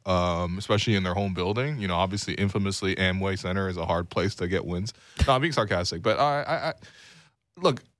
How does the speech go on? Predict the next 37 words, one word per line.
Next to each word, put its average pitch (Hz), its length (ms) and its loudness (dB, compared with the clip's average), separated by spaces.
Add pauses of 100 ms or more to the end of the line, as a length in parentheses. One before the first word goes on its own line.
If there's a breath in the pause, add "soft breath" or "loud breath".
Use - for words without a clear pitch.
(500)
these 208 180 4
are 277 100 4
tough 151 260 2
games 139 180 2
for 151 60 -4
the 135 60 2
Raptors 120 380 0
only 120 200 0
in 127 60 -2
the 113 80 0
sense 107 220 0
that 104 140 4
there's 98 160 -2
no 98 160 0
upside. - 400 -8 (1120)
You 135 140 4
win, 170 460 2
no 135 140 2
one 147 160 0
cares. 123 500 0
And 117 160 2
then 123 160 2
if 113 160 -2
you 117 120 2
lose, 120 460 -2 (220)
it, 107 360 2
it 123 80 4
just 117 200 2
starts 113 320 2
the 92 160 0
outrage 92 460 0
machine 90 320 0
again. 87 340 -2
And 113 140 0
I 110 60 0
think 101 240 -2
that, 98 200 2